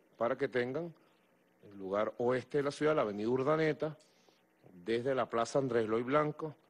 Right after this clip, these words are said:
conocida como la plaza Lina Ron también, donde trabajaba nuestra querida hermana Lina Ron, hacia el lado de la avenida Urdaneta Oeste, Vicepresidencia de la República, hacia allá. Parece que se está coordinando, me dicen, una marcha desde el Rincón del Taxista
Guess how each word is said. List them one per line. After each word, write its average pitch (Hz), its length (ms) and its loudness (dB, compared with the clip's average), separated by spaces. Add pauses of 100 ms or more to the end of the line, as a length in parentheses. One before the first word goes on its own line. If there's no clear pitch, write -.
(160)
conocida 107 460 -2
como 123 200 -2
la 101 100 0
plaza 113 280 -2
Lina 107 240 -2
Ron 151 240 2
también, 143 500 0 (260)
donde 98 440 -8
trabajaba 101 540 0
nuestra 98 580 -4
querida 107 320 -2
hermana 127 420 2 (420)
Lina 127 300 2
Ron, 175 340 4 (440)
hacia 156 420 2
el 156 120 -2
lado 147 580 2 (420)
de 107 80 -8
la 110 80 0
avenida 110 220 -2
Urdaneta 127 480 0
Oeste, 101 380 -2 (680)
Vicepresidencia 92 760 -6
de 113 80 4
la 101 40 0
República, 143 560 2
hacia 95 180 -6
allá. 113 240 -2 (1080)
Parece 98 320 -4
que 120 60 0
se 113 100 -4
está 104 160 0
coordinando, 123 560 2
me 117 140 0
dicen, 135 300 0
una 113 180 0
marcha 143 460 0
desde 117 200 -2
el 101 80 -6
Rincón 101 320 -4
del 123 140 -2
Taxista 113 640 0